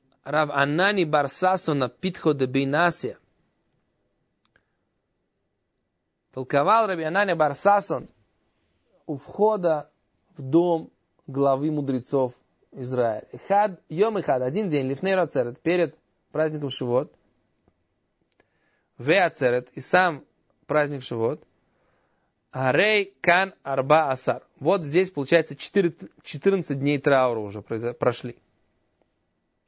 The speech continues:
То есть один день лифней ацерет, канун ацерета,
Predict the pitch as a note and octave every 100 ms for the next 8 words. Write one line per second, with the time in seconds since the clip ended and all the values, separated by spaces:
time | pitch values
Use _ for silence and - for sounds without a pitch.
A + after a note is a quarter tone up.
0 | _ _ _ _ _ _ _ _ _ _
1 | - A#2+ A2 - _ _ _ _ _ _
2 | _ _ _ _ _ _ _ _ _ _
3 | _ _ _ _ _ _ _ _ _ -
4 | C3+ C#3 A3+ F#3 F3 D#3+ C#3+ D#3 C#3+ C3
5 | C3+ A#2 D#3 - _ _ _ _ _ _
6 | _ _ _ _ _ _ _ _ - C#3+
7 | D#3 C3+ A2+ B2 A2 A2+ E3